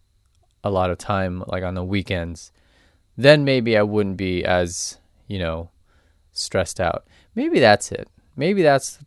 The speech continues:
the reason why I'm kinda stressed out, like, at, at work, because I feel like we're trying to do all this stuff on a personal level, but then we don't have time on, during the week to do it. And then, like,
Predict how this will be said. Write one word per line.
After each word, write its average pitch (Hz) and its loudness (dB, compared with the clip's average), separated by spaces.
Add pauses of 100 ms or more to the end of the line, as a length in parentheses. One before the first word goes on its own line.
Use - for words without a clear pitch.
(120)
the 113 -4
reason 104 -2
why 92 0
I'm 87 -6
kinda 90 -6
stressed - -6
out, 85 -4
like, 104 -10 (800)
at, 95 -2 (260)
at 104 -2
work, 107 -2
because 101 -2
I - -6
feel 131 0
like 120 4 (400)
we're 113 -4
trying 135 2
to 135 2
do 135 4
all 120 8
this 113 0
stuff - 0
on 110 0
a 95 -4
personal 123 -2 (320)
level, 123 2
but 113 -4
then 104 0
we 98 -2
don't 92 -2
have 104 0
time 113 -4 (100)
on, 95 -6 (560)
during 101 -2
the 92 -2
week 110 -4
to - -8
do 131 0
it. 170 0 (800)
And 107 0
then, 95 0 (460)
like, 95 0